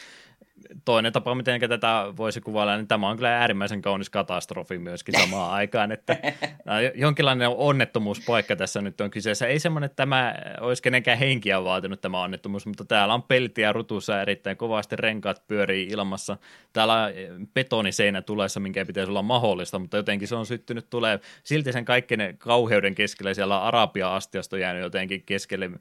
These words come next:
metsää. En tiedä, miksi se on se Arabia-astiasto siellä, mutta se on ehjänä siellä ja kukaan ei ole siihen koskenut. Ja kauniita kukkiakin siinä ympärillä on, joita kukaan ei ole onnistunut tallomaan, mutta kaikki, kaikki muu on aivan hajalla siinä ympärillä. Että se on semmoinen mielikuva, mitä tästä pelistä varmaankin tulee.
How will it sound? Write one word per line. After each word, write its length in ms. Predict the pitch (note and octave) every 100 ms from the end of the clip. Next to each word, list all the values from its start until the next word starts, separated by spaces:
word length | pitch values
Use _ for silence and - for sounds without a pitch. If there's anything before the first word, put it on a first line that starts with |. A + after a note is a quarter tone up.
| - -
metsää. 420 | A2 A#2 - F2+ F#2 F2 F#2+
En 140 | G#2
tiedä, 180 | G#2 G#2
miksi 260 | G#2+ A2 G#2+
se 100 | A#2
on 180 | B2+
se 80 | G#2+
Arabia-astiasto 1000 | G2 G2+ G2 F2 G2 F#2 F2+ - F#2+ -
siellä, 300 | G2 F#2 F#2
mutta 280 | F2 G2 -
se 80 | G#2
on 100 | G2+
ehjänä 440 | G2+ A2+ A2 F#2+
siellä 280 | F2 F#2+ F#2
ja 80 | F2+
kukaan 300 | F2+ F#2+ G2
ei 40 | F#2+
ole 40 |
siihen 280 | G2+ G#2+ G2+
koskenut. 420 | G2 - G#2 G2
Ja 80 | G2 - - -
kauniita 380 | A2 G#2+ G#2+ G#2+
kukkiakin 500 | B2 - G2+ F2+ F#2+
siinä 240 | G2+ F#2
ympärillä 480 | F#2 F#2+ F#2+ F#2+ F#2
on, 80 | F#2
joita 180 | F#2
kukaan 280 | G2 G2 G2
ei 60 | F#2
ole 120 | F#2
onnistunut 480 | F#2+ F#2+ - G2+ -
tallomaan, 480 | G2+ F#2 F2 F2+ F2+
mutta 180 | F2
kaikki, 300 | - A2 - A2 -
kaikki 240 | A#2+ A#2+
muu 280 | C3 C#3 G#2+
on 100 | F#2
aivan 340 | G2 G2 F#2
hajalla 320 | F2+ F#2 F2 E2+
siinä 220 | F#2+ F2
ympärillä. 520 | F#2 F#2 F2+ F#2 F#2
Että 200 | F2 - _ - - _ _
se 140 | -
on 120 | A2 G2+
semmoinen 240 | G2+ G#2
mielikuva, 540 | G#2+ G#2+ F#2+ F2+ F2+
mitä 200 | F2 F#2
tästä 200 | F2+ F2
pelistä 380 | F#2 F#2 E2+ -
varmaankin 500 | F2+ F2+ F2+ F2+ E2+ _
tulee. 240 | F2 F2+